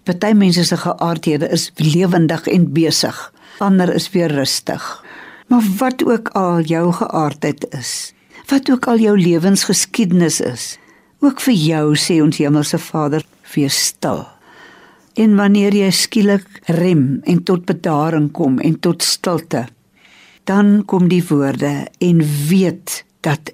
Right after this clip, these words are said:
ek God is." Ek is so dankbaar, daar is 'n God in die hemel. Daar is 'n lewende God wat lewe en dood, tyd en ewigheid in sy hande het. Ek is so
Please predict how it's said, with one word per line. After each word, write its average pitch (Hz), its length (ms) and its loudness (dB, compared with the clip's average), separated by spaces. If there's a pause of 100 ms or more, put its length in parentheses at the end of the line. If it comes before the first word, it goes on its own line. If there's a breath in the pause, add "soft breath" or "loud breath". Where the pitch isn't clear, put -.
(140)
ek - 280 -4
God - 480 -10
is." - 340 -12 (580 loud breath)
Ek 262 160 -4
is 247 80 0
so 254 120 2 (220)
dankbaar, 180 520 0
daar 175 260 -2
is - 200 -2
'n 233 40 0
God - 340 -6
in 156 100 2
die 147 180 2
hemel. 123 280 -6 (720 loud breath)
Daar 262 300 -2
is - 160 0
'n 240 100 2
lewende 202 720 4
God - 400 -6
wat 175 220 -4
lewe 202 580 2 (200)
en 180 280 2
dood, 135 500 -4 (640 soft breath)
tyd - 480 -2 (100)
en 233 180 4
ewigheid 156 720 0 (240 loud breath)
in 208 120 4
sy 240 440 0
hande 156 340 2
het. 120 400 -4 (480 loud breath)
Ek 269 200 -2
is - 80 -2
so 269 140 4